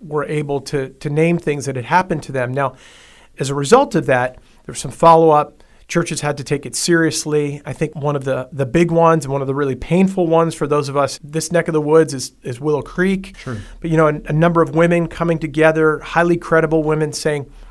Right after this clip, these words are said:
Speaker 1: "We have stories to tell." And I think that's just, that's kinda, that couldn't have happened twenty years ago without social media. And I have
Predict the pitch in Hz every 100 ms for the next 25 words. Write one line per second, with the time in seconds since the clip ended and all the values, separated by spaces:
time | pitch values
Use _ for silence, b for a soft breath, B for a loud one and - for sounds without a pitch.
0 | b - 170 190 - 220 214 190 170 -
1 | 202 180 139 - b b b b b 190
2 | 240 226 220 - 214 - - 190 185 -
3 | 220 214 185 214 214 226 226 - 170 175
4 | 170 135 156 139 131 139 139 127 131 120
5 | 120 131 139 120 - 135 120 131 131 127
6 | 117 110 B B B 151 196